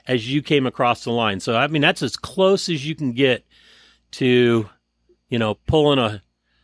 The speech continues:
a forty minus your progressions as opposed to, you know, a negative score. So, you know, you, <laughs> you didn't have any,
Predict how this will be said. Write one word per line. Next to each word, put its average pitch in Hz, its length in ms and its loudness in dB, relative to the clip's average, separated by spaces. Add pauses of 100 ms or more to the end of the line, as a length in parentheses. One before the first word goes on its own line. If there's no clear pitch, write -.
(380)
a 135 100 -4
forty 143 640 0 (380)
minus 131 440 0
your 117 80 -2
progressions 110 880 -2
as 113 160 0
opposed 113 500 0
to, 107 400 -2 (640)
you 117 100 -2
know, 104 120 -2
a 117 100 -4
negative 113 400 0
score. 98 400 -4 (420)
So, 107 380 0 (160)
you 110 120 -4
know, 101 80 -2
you, 101 300 -8 (480)
<laughs> - 580 -20
you 127 140 -2
didn't 165 220 2
have 135 280 0
any, 135 260 2